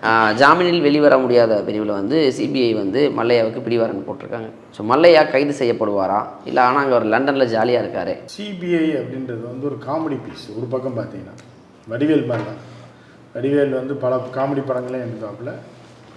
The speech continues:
Speaker 2: சில படத்துல, எலின்ற படத்துல ஹீரோவாகவும் நடிப்பாங்க, பார்த்துருக்கீங்களா? சில படத்துல அந்த மாதிரி தான் சி பி ஐ.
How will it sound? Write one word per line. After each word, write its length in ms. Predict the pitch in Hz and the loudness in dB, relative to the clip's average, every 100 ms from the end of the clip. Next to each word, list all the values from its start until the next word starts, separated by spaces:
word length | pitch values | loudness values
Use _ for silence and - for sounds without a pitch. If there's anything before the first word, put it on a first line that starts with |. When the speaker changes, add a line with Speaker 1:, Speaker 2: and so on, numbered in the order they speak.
| - - - | -20 -20 -20
Speaker 2:
சில 220 | - 151 | -12 -8
படத்துல, 280 | 143 139 131 | -2 -2 -2
எலின்ற 500 | 135 143 170 165 151 | -2 2 2 2 0
படத்துல 300 | 120 120 131 | 0 -2 -4
ஹீரோவாகவும் 540 | 127 135 135 120 120 110 | -2 0 0 0 0 -4
நடிப்பாங்க, 360 | 98 101 - - 101 | -8 -14 -16 -18 -20
பார்த்துருக்கீங்களா? 440 | 95 90 - - | -18 -18 -18 -18
சில 220 | - 127 | -10 -6
படத்துல 380 | 120 120 - 92 - - - - - - - - - - | -4 -6 -8 -12 -16 -20 -20 -20 -20 -20 -20 -20 -20 -20
அந்த 180 | 113 127 | -10 -6
மாதிரி 220 | 135 131 | -4 -4
தான் 80 | 139 | -6
சி 200 | 135 131 110 | -8 -10 -12
பி 80 | |
ஐ. 120 | 90 | -12